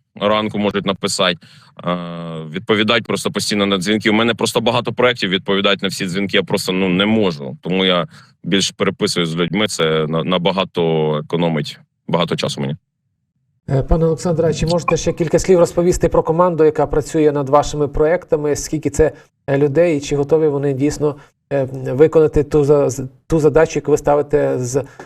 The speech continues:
Speaker 2: зі створення шести тисяч буржуйок?
Speaker 1: Ну, якщо дивитись по команді, яка робить саме буржуйки, це п'ять людей.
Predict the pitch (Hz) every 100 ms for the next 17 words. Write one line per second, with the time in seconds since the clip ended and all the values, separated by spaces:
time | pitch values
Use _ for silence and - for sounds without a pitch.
0 | - 123 147 - 151 160 147 147 - 143
1 | - 147 147 143 135 127 127 123 - _
2 | _ _ _ _ _ _ _ _ _ _
3 | _ - 156 196 196 165 - 175 143 160
4 | 175 165 147 - 151 143 147 147 151 139
5 | 120 110 120 113 120 113 - 120 117 110
6 | 120 143 190 120 98 - 135 135 - 117
7 | 117 110 82 71